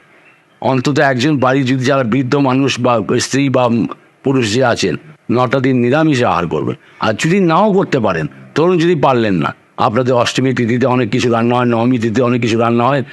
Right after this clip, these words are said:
ঠিক আছে, সব খান, সকালে এগুলো করে নিন, তারপর আপনি বিকেলে সন্ধেবেলা যা কিছু খাবার খান, কোনো অসুবিধা নেই। মাকে আপনি যেই আরাধনা করবেন,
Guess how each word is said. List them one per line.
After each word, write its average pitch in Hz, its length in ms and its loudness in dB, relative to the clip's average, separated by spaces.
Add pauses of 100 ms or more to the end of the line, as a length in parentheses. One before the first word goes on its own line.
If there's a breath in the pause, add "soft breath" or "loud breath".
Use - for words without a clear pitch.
(220 loud breath)
ঠিক 151 200 0
আছে, 101 200 -2
সব 151 240 -2
খান, - 240 -4 (420 loud breath)
সকালে 196 480 0
এগুলো 185 240 2
করে 175 260 0
নিন, 202 160 0
তারপর 156 300 0
আপনি 123 200 0
বিকেলে 101 340 0
সন্ধেবেলা 113 440 0
যা 127 160 0
কিছু 147 200 0
খাবার 151 240 0
খান, 147 240 -2 (160)
কোনো 143 240 0
অসুবিধা 127 340 0
নেই। 110 120 -2 (480 loud breath)
মাকে 165 840 0 (120)
আপনি 139 320 0
যেই 147 300 0
আরাধনা 147 340 2
করবেন, 127 380 -2